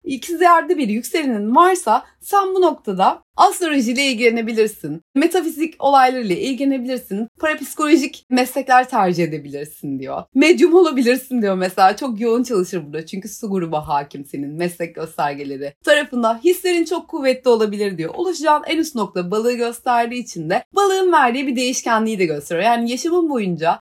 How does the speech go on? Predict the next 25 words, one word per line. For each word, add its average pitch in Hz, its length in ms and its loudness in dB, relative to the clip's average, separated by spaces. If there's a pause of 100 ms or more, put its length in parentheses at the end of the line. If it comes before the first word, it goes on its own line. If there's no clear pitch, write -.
esasında 285 640 0
bazı 262 340 2
değişkenlikler 233 680 0
gösterebilir 208 800 -2
diyor 143 240 -8
sana 131 360 -12
yaptığın 160 480 -2
meslek. 156 500 -8 (120)
M 339 180 2
C 392 160 -2
hattın 269 520 0
balıktaysa 330 640 -2
eğer 254 340 2 (200)
hangi 370 400 2
işi 262 160 -6
yaparsan 262 640 0
yap 190 340 -2
bu 370 120 2
noktada 240 500 2 (160)
sen 320 300 2 (100)
ön 320 180 2
sezilerinle 247 560 -2
hareket 160 400 -4
edeceksin 135 640 -10
diyor. 123 220 -12